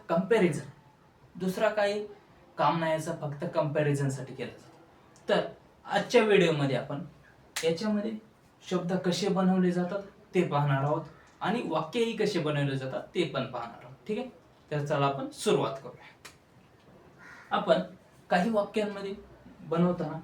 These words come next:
कन्फ्यूज होतो. जसं की आता मी म्हटलं स्मॉल, तर डिग्रीमध्ये तीन गोष्टी राहतात महत्त्वाच्या, अगोदर सांगूया. तर पहिली पॉझिटिव्ह डिग्री.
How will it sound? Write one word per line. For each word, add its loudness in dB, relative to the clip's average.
कन्फ्यूज 2
होतो. -12
जसं -4
की -4
आता -4
मी -4
म्हटलं -4
स्मॉल, -2
तर -6
डिग्रीमध्ये 2
तीन 4
गोष्टी 2
राहतात 0
महत्त्वाच्या, 0
अगोदर -4
सांगूया. -10
तर 0
पहिली 2
पॉझिटिव्ह 0
डिग्री. 0